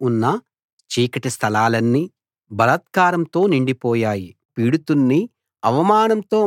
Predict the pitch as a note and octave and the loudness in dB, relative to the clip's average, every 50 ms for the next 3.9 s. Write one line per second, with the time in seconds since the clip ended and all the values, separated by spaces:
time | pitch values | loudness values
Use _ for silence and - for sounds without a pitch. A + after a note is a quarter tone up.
0 | D#3+ A2+ G#2+ G#2 A2 A#2+ C3+ D#3 D#3+ D#3+ D#3+ D3+ C#3+ C#3+ C3+ A#2 - A2+ G2+ F2 | -2 -2 -2 0 0 2 2 2 2 2 0 0 0 0 -2 -2 -4 -8 -8 -8
1 | - _ _ _ _ _ _ _ _ _ _ - G#2+ A2+ A#2+ D3+ G3 A3 A#3+ B3 | -10 _ _ _ _ _ _ _ _ _ _ -2 0 2 2 2 2 0 0 -2
2 | A3 - G#3 G3 G3 F3 F3 F3 E3+ D#3 C#3+ C#3+ C3+ C3+ B2 A#2 A2 - _ _ | 0 0 0 0 0 2 2 2 2 2 2 2 0 2 0 -2 -4 -8 _ _
3 | _ _ _ _ - G2+ F#2+ G#2+ A#2 D3+ F#3 F3 E3 F#3+ G3+ G3+ G3 G3+ | _ _ _ _ -14 -8 -4 0 2 2 0 0 0 0 0 2 2 2